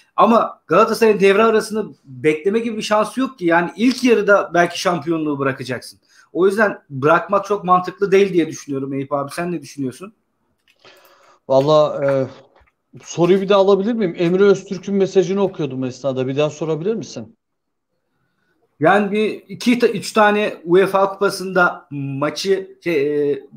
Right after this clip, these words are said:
Speaker 1: oyuncu parlatsak, oyuncuyu satsak, Ocak ayında transfer olsak, e, transfer yapsak, Ocak ayına yetiştirsek
Speaker 2: Bu-, bu-,
Speaker 1: sizce
Speaker 2: bunu
Speaker 1: nasıl
Speaker 2: yapa-,
Speaker 1: olur diyor.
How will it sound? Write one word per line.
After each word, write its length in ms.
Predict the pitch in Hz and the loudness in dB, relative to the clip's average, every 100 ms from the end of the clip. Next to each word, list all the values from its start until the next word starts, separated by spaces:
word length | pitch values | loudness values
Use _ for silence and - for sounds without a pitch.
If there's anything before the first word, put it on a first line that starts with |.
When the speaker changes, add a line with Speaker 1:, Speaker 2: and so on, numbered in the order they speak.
| - | -2
Speaker 1:
oyuncu 360 | 165 175 175 | 2 2 0
parlatsak, 720 | 175 175 170 170 - 185 - - _ | 2 4 4 2 2 0 0 -10 _
oyuncuyu 420 | 147 156 151 175 | -6 -6 -4 -8
satsak, 580 | 175 175 165 - 156 - - _ _ _ - | -2 -2 -2 -2 -4 -4 -18 _ _ _ -4
Ocak 360 | 156 156 247 | 0 2 4
ayında 340 | 226 208 196 - | 6 4 2 0
transfer 420 | 180 170 - 165 | 2 2 4 4
olsak, 480 | 151 139 156 139 - 139 131 | 4 2 -4 -6 -10 -14 -12
e, 320 | 147 147 143 | -12 -8 -8
transfer 420 | 143 156 143 156 151 | -4 -2 -2 0 2
yapsak, 400 | 147 - 143 143 | 2 0 -4 -4
Ocak 240 | 135 156 | -2 0
ayına 200 | 143 139 | 0 0
yetiştirsek 580 | 135 131 - 196 175 131 | -4 -6 -2 -2 -2 -2
Speaker 2:
Bu-, 40 | |
bu-, 40 | 180 | 0
Speaker 1:
sizce 180 | 165 | 2
Speaker 2:
bunu 80 | 165 | 4
Speaker 1:
nasıl 160 | 185 202 | 4 6
Speaker 2:
yapa-, 160 | 202 | 4
Speaker 1:
olur 120 | 127 110 | 0 -4
diyor. 200 | 214 | -10